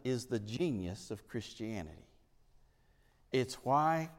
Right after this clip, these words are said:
Christ called us together as his church, because we need each other.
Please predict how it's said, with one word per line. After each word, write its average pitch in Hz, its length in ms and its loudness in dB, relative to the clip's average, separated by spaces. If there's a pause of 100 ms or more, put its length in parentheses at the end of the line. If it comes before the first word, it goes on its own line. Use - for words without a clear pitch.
Christ 127 600 2
called 127 440 6
us 117 220 0
together 107 580 0
as 98 200 -4
his 104 240 -4
church, - 720 -12 (1000)
because 120 400 2
we 151 460 4 (160)
need 131 440 0
each 123 300 -6
other. 92 380 -4